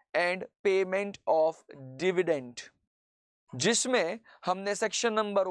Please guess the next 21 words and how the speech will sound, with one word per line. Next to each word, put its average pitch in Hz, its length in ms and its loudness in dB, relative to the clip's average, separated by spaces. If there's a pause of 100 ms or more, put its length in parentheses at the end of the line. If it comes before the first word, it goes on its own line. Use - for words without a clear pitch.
वन 220 300 2
ट्वेंटी 208 360 -2 (180)
थ्री 220 220 0
से 240 220 4
लेकर 190 540 4 (340)
सेक्शन 214 360 0
नंबर 196 360 0 (140)
वन 214 220 2
ट्वेंटी 208 500 -4
सेवन 214 500 2
तक 190 220 0
के 202 100 2 (140)
प्रोविजंस 170 560 -4
को 175 200 2 (120)
कवर 143 340 2 (160)
किया 139 340 -2
था। 123 220 -8 (920)
Yes, 214 380 2
my 220 280 0
dear 196 300 0
friends, 180 600 -2